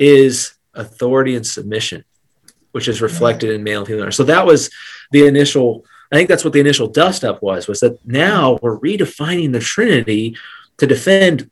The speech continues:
Speaker 1: complementarianism, which is true, rather than just appealing to Scripture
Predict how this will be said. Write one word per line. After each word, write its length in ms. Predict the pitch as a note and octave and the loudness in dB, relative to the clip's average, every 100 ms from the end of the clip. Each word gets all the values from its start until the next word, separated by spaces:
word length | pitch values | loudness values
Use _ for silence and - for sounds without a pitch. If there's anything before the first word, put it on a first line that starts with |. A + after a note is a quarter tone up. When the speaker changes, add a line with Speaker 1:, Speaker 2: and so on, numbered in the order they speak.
| - | -4
Speaker 1:
complementarianism, 840 | D3+ D3+ C3+ A#2 G3 A#3+ A2+ G2 | 0 2 0 0 2 2 2 -2
which 220 | A2 A2+ | -6 -6
is 100 | F#3+ | -8
true, 560 | - - B3 A#2+ G#2 A#2 - - - _ | -8 -4 0 2 2 -2 -14 -20 -20 _
rather 340 | - C3 C#3+ C3+ | 0 4 4 4
than 100 | C3 | 2
just 140 | A#2 | -2
appealing 320 | - - B2+ | -2 0 0
to 80 | G2 | -2
Scripture 460 | F#2 - C3 - | -6 -6 -8 -10